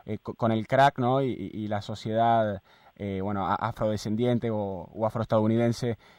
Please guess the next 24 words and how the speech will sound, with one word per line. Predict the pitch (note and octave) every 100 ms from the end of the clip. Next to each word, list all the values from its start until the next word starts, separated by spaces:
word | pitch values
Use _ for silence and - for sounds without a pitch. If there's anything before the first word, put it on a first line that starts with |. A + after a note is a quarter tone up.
| -
eh, | G2+ G2 -
eh, | G2+
en | - A2
aquel | G#2+ C#3
momento. | C3+ D3 C3 A2+ C#3+ F3+ - - -
Pero | C3+ C#3
quería, | F3 A3+ G#3+ F#3
mm, | D#3+
charlar | A2+ D#3 F3+
sobre | F3+ E3+
un | F3+
tema | F3+ D3+ C3+
que, | A#2+ A2+ A2
que | -
estu-, | - -
tuvo | - A3
mucho | G#3+ G#3
en | F3
boga, | F3 D3 C3
¿no? | D3
En | D#3
los | C#3+
últimos | D3+ C#3+ C3
años, | E3+ D#3 D3+ E3+